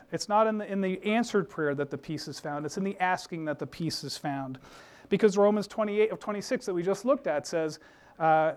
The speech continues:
that, that he can take our prayers and mold them into what he wants them to be.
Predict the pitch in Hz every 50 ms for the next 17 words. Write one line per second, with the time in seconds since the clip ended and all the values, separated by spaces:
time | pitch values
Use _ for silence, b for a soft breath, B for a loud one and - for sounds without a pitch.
0 | - 170 175 170 160 165 170 175 165 - - 254 294 294 - 269 247 - 196 175
1 | - 165 156 147 - - 156 147 143 147 151 151 151 151 165 165 165 165 165 170
2 | 185 196 175 185 180 175 175 180 - - 165 160 165 165 165 - 190 190 185 180
3 | 165 160 151 143 - - 175 156 151 139 - 156 143 151 156 151 135 127 131